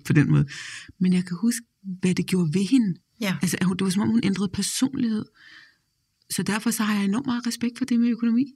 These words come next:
Speaker 2: Ja.
Speaker 1: Altså, jeg, jeg er ikke sådan en, der tænker, "Nå, men det er jo ligegyldigt, så længe vi bare er glade." For det, det passer ikke.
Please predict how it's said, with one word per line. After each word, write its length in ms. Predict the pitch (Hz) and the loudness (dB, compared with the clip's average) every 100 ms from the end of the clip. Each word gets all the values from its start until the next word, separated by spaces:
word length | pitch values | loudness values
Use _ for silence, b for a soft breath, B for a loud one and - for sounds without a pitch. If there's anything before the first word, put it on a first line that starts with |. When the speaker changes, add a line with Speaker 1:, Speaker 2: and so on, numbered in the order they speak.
| _ | _
Speaker 2:
Ja. 140 | 202 185 - | -4 -4 -2
Speaker 1:
Altså, 140 | 196 - | -6 -4
jeg, 140 | 208 - - | -6 -4 -2
jeg 180 | 196 190 | -2 0
er 40 | |
ikke 200 | 185 214 | 0 -2
sådan 140 | 214 | -2
en, 120 | 196 185 | -2 -2
der 160 | 196 - B B B B B _ | -4 -6 B B B B B _
tænker, 240 | - 180 160 | 0 2 2
"Nå, 120 | 120 | 2
men 100 | 170 | 2
det 80 | 156 | 4
er 40 | |
jo 60 | 165 | 4
ligegyldigt, 360 | 165 170 160 | 4 4 0
så 60 | 151 | 4
længe 160 | 165 175 | 4 4
vi 60 | |
bare 140 | 180 170 | 4 0
er 40 | |
glade." 280 | 165 160 180 | 4 4 4
For 120 | - | 0
det, 100 | 190 - | -2 -4
det 80 | - | -6
passer 280 | 196 208 247 | -2 0 0
ikke. 140 | 233 | -4